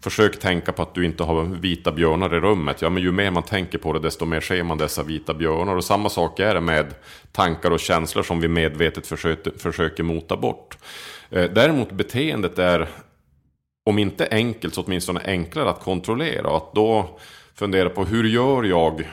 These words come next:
om jag är, eh, om jag vore lugn inför den här muntliga presentationen? Hur skulle jag agera? Men jag kanske skulle börja med att ställa mig på, på scenen eller vart jag nu ska stå. Inte säga någonting, utan bara titta ut över dem som jag ska, eh,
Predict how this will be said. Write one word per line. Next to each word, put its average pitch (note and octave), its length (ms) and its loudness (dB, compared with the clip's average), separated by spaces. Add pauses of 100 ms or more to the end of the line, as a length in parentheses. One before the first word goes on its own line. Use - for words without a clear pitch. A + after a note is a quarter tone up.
(120)
om F#2+ 240 0
jag E2 340 2
är, D#2 540 0
eh, C#2+ 80 -2 (440)
om B2+ 180 -2
jag C3 100 4
vore F#2 260 2
lugn F2 500 2
inför D2+ 260 -6
den D#2 100 0
här D2+ 80 -4
muntliga D2+ 440 -4
presentationen? D2+ 640 -6
Hur G2+ 80 -2
skulle G#2 220 -2
jag F#2 160 4
agera? F2 360 -2
Men G#2+ 100 -2
jag D3 100 0
kanske A3 220 -6
skulle B2 220 -2
börja A2+ 420 2
med C3+ 140 -4
att F2+ 60 -2
ställa F2 420 0
mig E2+ 160 0
på, D#2+ 460 0 (640)
på G#2 120 2
scenen E2+ 540 2
eller E2 180 2
vart D#2+ 200 0
jag D#2+ 100 -2
nu D#2 80 -4
ska - 160 -8
stå. C#2+ 400 -2 (320)
Inte A#2 260 -2
säga B2+ 400 4
någonting, F#2 280 -2
utan F2+ 180 -4
bara G#2+ 160 4
titta - 340 -2
ut A2+ 320 0
över B2+ 180 2
dem F2 220 2
som F2 140 -4
jag D#2 80 0
ska, E2+ 200 2
eh, D#2+ 80 0